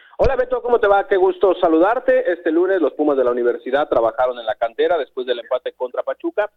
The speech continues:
y ya pensando en lo que será el duelo contra Mazatlán del próximo miércoles por la noche.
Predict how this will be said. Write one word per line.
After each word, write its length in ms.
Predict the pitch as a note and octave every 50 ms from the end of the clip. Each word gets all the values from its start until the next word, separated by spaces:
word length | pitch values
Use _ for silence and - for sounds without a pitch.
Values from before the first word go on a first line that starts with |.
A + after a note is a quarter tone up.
| _ _ _ _ _ -
y 80 | C#4+
ya 100 | A#4 -
pensando 420 | - B3 F3 E3 - A#3 C4+ B3+ F#3
en 60 | C#3+
lo 100 | C3 -
que 120 | - B2
será 200 | - C3+ C3 C#3+
el 60 | C#3
duelo 240 | C#3 C#3+ C#3 C#3 C3+
contra 280 | - C#3 C3 B2+ C3 B2
Mazatlán 560 | A#2+ A#2 - A#2 A2 - B2+ C3 C#3 C#3+ C#3+ - - - -
del 200 | - A#2+ A#2+ -
próximo 580 | _ - B2+ E3 - - - C3+ B2+ B2 B2 A#2+
miércoles 560 | A#2 A#2+ B2 B2 A#2 A#2 - B2+ A#2 A#2 - _
por 140 | - A2 G#2+
la 100 | G#2 G2+
noche. 340 | G2+ F#2+ - _ - G2+